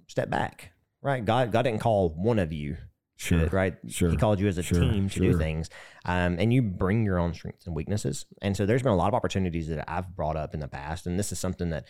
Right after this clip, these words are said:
Speaker 1: as you can probably tell on this episode, I've been all over the place,
Speaker 2: Yeah.
Speaker 1: right? And that's how I, part of that is on purpose, is that's a lot how business owners' minds work. They're all over the place all the time. Now we have our goal and we have the things that we're doing,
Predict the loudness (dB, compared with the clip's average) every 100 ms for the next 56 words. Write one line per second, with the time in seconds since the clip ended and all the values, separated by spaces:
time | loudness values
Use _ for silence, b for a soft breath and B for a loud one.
0 | B B B B _ _ _ _ -6 -2
1 | 0 0 0 0 -2 0 2 4 4 4
2 | 2 4 4 2 0 0 0 -2 -2 -2
3 | 0 4 4 4 0 -4 -8 -10 -10 -10
4 | -4 0 2 4 4 4 4 2 0 -4
5 | 0 2 4 2 -2 -6 -4 -4 -4 -16
6 | -2 2 4 4 4 4 2 0 2 2
7 | 2 B B B 0 4 4 4 2 4
8 | 4 0 0 2 2 2 2 2 0 0
9 | 0 0 0 0 -2 -2 -4 2 4 4
10 | 4 4 2 2 -4 B B _ 2 4
11 | 4 2 0 0 -2 -2 0 2 4 2
12 | 2 2 2 2 4 4 2 2 0 0
13 | -2 -2 -4 -2 0 0